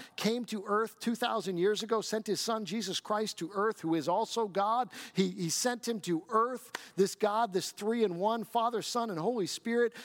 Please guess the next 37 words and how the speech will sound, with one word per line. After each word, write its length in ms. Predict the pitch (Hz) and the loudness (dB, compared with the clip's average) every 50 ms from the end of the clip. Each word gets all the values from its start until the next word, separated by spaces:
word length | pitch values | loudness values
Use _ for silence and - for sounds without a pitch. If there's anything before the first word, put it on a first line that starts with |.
| - - | -6 -2
The 80 | 175 160 | 0 0
Son 260 | - - - 262 269 | 2 2 0 0 0
of 100 | 254 180 | -2 0
God 300 | - 233 233 240 214 - | 0 0 2 2 -2 -2
came 240 | - - 240 240 233 | -4 -2 -2 -2 -2
to 140 | 202 190 - 240 | -2 -4 -2 0
earth, 360 | 233 233 233 240 226 - - - - - - | 2 2 2 0 -2 -6 -12 -18 -18 -6 -2
and 160 | - 170 175 | 0 0 2
he 120 | 202 220 | 2 0
lived 420 | 180 170 190 226 262 262 226 185 240 - | 2 2 4 4 4 2 0 -4 -2 0
on 240 | 190 185 185 190 208 | 0 0 0 0 -2
earth, 340 | 220 233 240 240 214 - - | 0 0 0 0 -2 -2 -2
and 140 | - - 202 | -2 0 0
then 100 | 214 214 | 0 0
he 140 | 202 190 170 | 0 -2 0
was 220 | 160 165 143 - | 0 -2 -2 -4
crucified 960 | - - - - 247 269 262 - - 269 220 - - 247 214 226 233 233 220 - - | -6 -8 0 2 4 4 4 4 2 0 0 0 0 0 2 2 2 2 0 0 0
on 160 | 180 180 160 | 0 -2 -2
a 40 | 131 | -4
cross, 640 | - - - - 233 240 240 240 240 233 - - - | -8 -10 0 2 2 4 4 4 2 0 -2 -4 -4
and 160 | 214 170 170 | -4 -2 -2
he 120 | 170 165 | -2 -2
died, 500 | 143 196 208 214 226 233 214 220 233 220 | 0 0 0 2 2 2 2 2 0 0
and 100 | 226 185 | -2 -2
he 80 | 170 185 | -2 0
was 160 | 175 160 - | 0 0 -2
in 120 | 175 151 | -2 -4
a 120 | - - - | -4 -8 -10
tomb 400 | - - 254 240 240 247 247 226 | -4 -2 0 2 2 2 0 0
for 140 | - 202 180 | 0 -2 -2
three 260 | - 214 240 262 247 | -2 -2 0 2 2
days, 400 | 226 226 226 233 233 247 220 - - - - - | 2 2 2 2 0 -2 -6 -8 -10 -6 -2 0
and 120 | 208 190 | 0 2
then 140 | 208 247 277 | 2 0 0
he 80 | 277 254 | 2 2
was 200 | 214 175 135 156 | 2 2 2 2
resurrected, 840 | 196 233 226 160 196 185 175 214 262 254 - - 247 262 262 220 | 0 0 2 0 -2 0 2 2 2 0 -2 -2 -2 0 0 -2